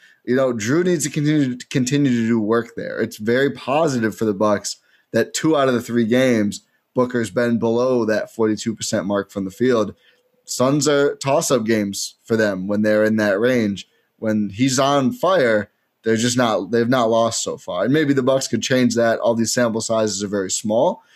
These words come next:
but it is just interesting to see that, you know, he's been,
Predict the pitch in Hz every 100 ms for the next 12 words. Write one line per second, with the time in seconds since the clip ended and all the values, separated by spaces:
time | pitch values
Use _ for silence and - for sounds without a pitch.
0 | - _ - 123 123 _ 127 120 127 127
1 | 139 127 135 123 123 - 117 110 104 110
2 | 104 - 139 127 101 104 98 92 _ _
3 | _ _ - 107 104 98 147 185 143 107
4 | 139 160 147 131 117